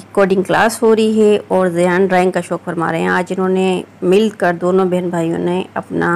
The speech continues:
ये बेड सजाया है, बेडरूम की थोड़ी लाइटिंग अरेंजमेंट की है, अपनी पिक्चर्स लगाई हैं। ये इन दोनों की पैदाइश से लेकर अब तक की कुछ तस्वीर हैं मुख्तलिफ़ औकात की, जिसमें ये <laughs> नज़र आ रहे हैं।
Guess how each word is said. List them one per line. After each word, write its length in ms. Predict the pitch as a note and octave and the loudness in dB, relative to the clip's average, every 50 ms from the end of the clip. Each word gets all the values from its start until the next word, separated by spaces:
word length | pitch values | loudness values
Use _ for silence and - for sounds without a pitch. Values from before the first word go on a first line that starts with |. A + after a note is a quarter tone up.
| F3 E3+ - - - - | -2 -4 -6 -8 -14 -12
ये 160 | F#3+ F#3 E3 | -8 -8 -6
बेड 240 | F3+ E3+ E3+ E3+ E3 | -4 -2 -2 -2 -2
सजाया 440 | - - D#3 D3+ - D#3+ D#3+ E3 F3+ | -4 -8 -8 -4 -2 0 0 0 0
है, 180 | F3+ F3+ F3 E3+ | 0 -2 -2 -2
बेडरूम 340 | E3 E3 D#3+ F3 F3+ F3 E3+ | -2 -4 -4 -4 -4 -4 -4
की 100 | - F3 | -4 -8
थोड़ी 220 | - F3 D#3+ E3+ | -8 -6 -4 -2
लाइटिंग 320 | E3+ D#3+ D#3 E3+ F#3 F#3+ F3+ | 0 0 0 0 -2 -2 0
अरेंजमेंट 400 | E3+ E3+ E3 E3+ F#3+ G#3 G#3 G3+ | 0 0 0 2 2 2 0 0
की 60 | F#3+ F3 | -2 -4
है, 180 | F3 F3+ F3 | -2 -4 -4
अपनी 220 | - - - F3 E3+ | -6 -6 -6 -6 -4
पिक्चर्स 420 | F3+ E3+ - - G3 G3 F#3+ - | -4 -4 -2 -2 -2 -2 0 -2
लगाई 340 | G3 F3+ F3+ F3 F3 F3 F3 | -2 -2 0 -2 -2 -2 -2
हैं। 200 | F#3 F#3 F#3 - - - - - - - - _ _ _ _ _ - - - - - - - | -2 -4 -4 -6 -8 -14 -20 -20 -20 -20 -20 _ _ _ _ _ -20 -20 -20 -20 -12 -4 0
ये 120 | A3+ A#3 A3+ | 2 4 4
इन 100 | A3+ G#3+ | 4 4
दोनों 240 | G#3+ G#3+ G#3+ A3 A3 | 4 4 4 4 2
की 120 | - A3+ | 0 -2
पैदाइश 320 | - G3+ F#3+ G3+ G3 G3+ | 0 2 2 4 2 2
से 140 | - - A3 | 0 -2 -2
लेकर 240 | G3+ G3 G3 - G3+ | -2 -2 0 0 -2
अब 140 | F#3+ - - | -2 -2 -4
तक 140 | G3+ G3 - | -6 -6 -6
की 120 | - - | -4 -4
कुछ 140 | - G3+ - - | -2 -2 -2 -2
तस्वीर 520 | F3+ F3+ - F#3+ F3+ E3+ F3+ F#3 G3 F#3+ - - | -2 -2 0 0 0 0 -2 -2 -4 -4 -2 -2
हैं 160 | F#3+ F#3+ F#3+ | 0 0 0
मुख्तलिफ़ 480 | G3 F3+ F3 - G3 F3+ F3+ F#3 - F#3 | 0 -2 -4 -4 -4 -4 -4 -2 -4 -4
औकात 340 | F3 - F3 E3+ F3 E3+ - | -4 -2 -2 -2 -2 -2 -6
की, 220 | - - F#3+ G3 - - - - - - - - - - | -8 -6 -6 -6 -8 -12 -20 -20 -20 -20 -20 -20 -10 -6
जिसमें 560 | F3 E3+ E3+ - - - F#3+ F#3 F3+ F3+ F3+ F3 | -6 -4 -4 -6 -4 -2 0 2 2 2 2 2
ये 360 | E3+ F3 F3 F3 E3+ E3+ F3+ F#3 - - - - | 0 2 2 2 2 0 -2 -4 -8 -6 -2 0
<laughs> 20 | B3 | 2
नज़र 400 | F3+ G3+ F3 E3 D#3+ E3 D#3+ D#3 | 2 2 2 2 2 0 0 0
आ 160 | D3 D3+ - | 0 0 0
रहे 120 | D#3+ F3 | 0 0
हैं। 160 | F3 F#3 F#3+ | 0 -2 -2